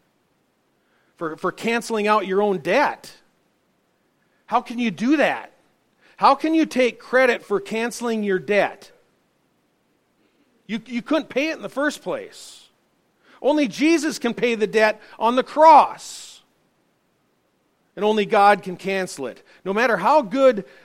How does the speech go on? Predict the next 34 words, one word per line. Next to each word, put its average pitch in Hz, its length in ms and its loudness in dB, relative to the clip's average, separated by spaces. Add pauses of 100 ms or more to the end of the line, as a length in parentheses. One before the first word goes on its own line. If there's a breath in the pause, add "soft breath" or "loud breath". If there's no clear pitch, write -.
(100)
th-, 226 180 2
that 226 220 2
you 233 100 -4
think 254 440 -2 (100)
you 208 160 -4
have 180 260 -2
been, 208 540 -2 (120)
you 202 140 -10
can't 277 280 -4
save 294 300 0
yourself, 190 480 -2
folks. - 640 -10 (1080)
No 202 60 -6
matter 254 260 4
what 277 420 2
level 277 360 2
of 208 120 0
sin 254 500 -2
you 220 100 -4
think 233 260 -4
that 220 180 -10
you've 220 340 -6 (580)
sinned, 208 540 -4
you, 226 160 -4
you 226 160 -6
can't 277 540 -6 (1120)
make 220 300 -2
up 269 180 2
for 220 200 0
it 202 40 -4
yourself. 247 480 0
You're 233 120 -4
a 214 60 -6
debtor. 262 460 0